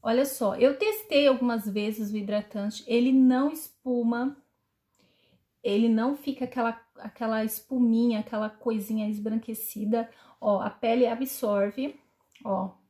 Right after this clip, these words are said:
rápido, mas não fica, é, fica um pouquinho grudenta sim, tá? Fica, é, mas daqui a pouco some essa sensação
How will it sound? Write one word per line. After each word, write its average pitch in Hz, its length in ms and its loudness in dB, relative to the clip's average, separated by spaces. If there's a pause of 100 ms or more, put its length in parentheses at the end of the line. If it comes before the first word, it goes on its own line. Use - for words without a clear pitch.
(160)
rápido, 220 920 -4 (460)
mas 233 720 4
não 262 240 2
fica, 254 1000 -4 (480)
é, 208 500 -2 (760)
fica 285 300 6
um 339 80 -2
pouquinho 370 760 -6 (260)
grudenta 262 600 2
sim, 208 420 -4 (160)
tá? 226 340 -4 (100)
Fica, 269 540 -4 (460)
é, 220 320 0
mas 226 320 2
daqui 254 240 -2
a 294 80 0
pouco 254 420 2
some 254 500 0
essa 277 180 -4
sensação 247 840 -6